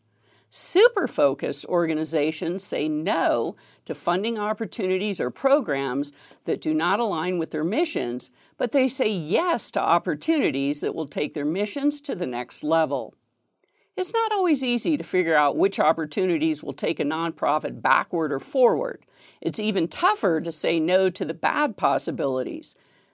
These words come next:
Nevertheless, successful nonprofit boards learn to make hard decisions. Your board sets policy about how to fulfill the mission, all aspects of it.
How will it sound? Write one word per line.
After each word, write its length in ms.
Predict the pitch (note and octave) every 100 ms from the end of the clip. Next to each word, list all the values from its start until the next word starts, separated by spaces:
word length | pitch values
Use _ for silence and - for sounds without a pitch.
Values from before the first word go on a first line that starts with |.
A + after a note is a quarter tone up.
| -
Nevertheless, 880 | E3+ G#3 C4 C#4 C4 G3 A#2+ - - _ _
successful 680 | - D#3+ - F3+ F#3+ A#3 G3
nonprofit 720 | D#3 E3 G#3+ B3+ B3+ C4 A3+
boards 560 | C#4 A#3 D#3+ C#3 C3+ - -
learn 320 | E3+ F3+ E3+
to 120 | F3
make 280 | B3 G3 F#3+
hard 360 | - C#3+ C3+ C#3+
decisions. 840 | D#3+ - E3 D3+ - - - - _ _ _ _ _ _ -
Your 200 | F#4 F4+
board 420 | D4+ D4+ F4 B3+
sets 260 | B3+ F#3+
policy 640 | - - G3+ A#3 A3+ F3+ D3+
about 340 | C#3 D#3+ D#3+
how 220 | - E3 F3+
to 80 |
fulfill 420 | F#3+ E3+ - D#3+ E3
the 80 |
mission, 560 | E3 G3 G#3 - - - _ _ - -
all 260 | G#3 A#3 C4
aspects 640 | D4+ C#4+ - E3 C3+ -
of 140 | C#3+ -
it. 140 | -